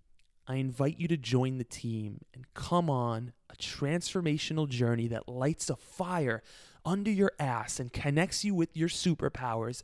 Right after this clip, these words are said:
and launches you into the life that it feels like you were exactly meant to live. Now, I'm not gonna bullshit you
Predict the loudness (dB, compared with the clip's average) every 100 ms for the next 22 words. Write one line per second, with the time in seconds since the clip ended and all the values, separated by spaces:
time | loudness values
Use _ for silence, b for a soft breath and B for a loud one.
0 | -6 -6 -4 -4 0 0 0 -2 -2 0
1 | 0 -2 b b b b -6 -4 -4 -4
2 | -2 -2 -4 -10 -20 _ -6 -4 -4 2
3 | 4 4 2 -6 -6 -14 b b 0 2
4 | 2 -4 -16 -12 -6 -4 -4 -6 -4 -4
5 | -4 -6 -6 -6 -10 -20 _ _ b b
6 | b b b b b b b b 0 2
7 | 0 -4 _ -4 -2 0 0 0 0 0
8 | -2 2 2 2